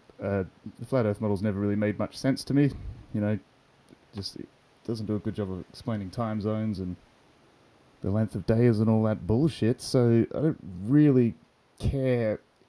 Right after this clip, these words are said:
if it's tempted somebody else. What I really care about is the reaction to a musician having some weird ideas. What, like, I don't understand why that's surprising to anybody.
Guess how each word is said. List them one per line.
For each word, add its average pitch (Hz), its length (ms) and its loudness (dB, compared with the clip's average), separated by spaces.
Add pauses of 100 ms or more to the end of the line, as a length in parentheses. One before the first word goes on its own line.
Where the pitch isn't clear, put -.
(160)
if 117 140 -4
it's - 240 -10
tempted 131 420 -2
somebody 117 480 0
else. 135 300 0
What 120 140 -2
I 143 160 0
really 113 340 0
care 95 220 -2
about 95 280 -2
is 104 220 -4
the 110 80 -6
reaction 117 680 0
to 110 340 0
a 110 120 -2
musician 110 760 0 (1120)
having 151 440 4
some 151 260 2
weird 151 280 8
ideas. 147 640 4 (400)
What, - 300 -2
like, 101 200 0
I 139 160 2
don't 165 140 4
understand 131 400 2
why 135 120 6
that's 139 220 2
surprising 135 560 4
to - 180 0
anybody. 98 520 0